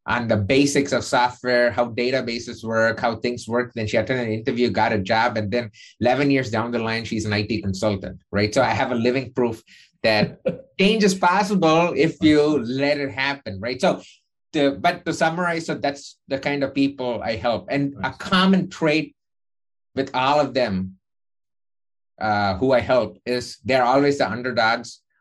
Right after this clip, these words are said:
Speaker 1: or labeled by society that they're not good enough, they're not, they do not matter,
Speaker 2: Right.
Speaker 1: they do not have the strengths, they do not have the skill sets.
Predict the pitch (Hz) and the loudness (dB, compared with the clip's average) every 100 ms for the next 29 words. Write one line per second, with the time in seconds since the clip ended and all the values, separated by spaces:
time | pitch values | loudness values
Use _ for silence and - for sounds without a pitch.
0 | _ 113 113 113 101 117 135 139 131 127 | _ 2 4 4 2 2 2 2 -2 -6
1 | _ _ _ 104 113 120 123 127 123 120 | _ _ _ -4 -2 -4 0 2 2 2
2 | 123 110 101 110 107 113 95 123 120 113 | 0 -2 -2 -2 -2 -4 -4 -4 -4 -4
3 | 117 104 107 104 113 92 110 110 120 110 | -4 -2 -4 -4 -6 -2 -2 0 -2 -2
4 | 113 113 117 107 107 101 117 117 98 113 | -2 0 0 0 -2 -4 -6 -6 -4 -4
5 | 104 104 - 120 113 104 113 107 113 104 | -6 -8 -4 -4 -4 -6 -2 -2 -2 -4
6 | 117 101 104 - 123 120 - 123 | -4 -2 -6 -4 -2 0 0 -4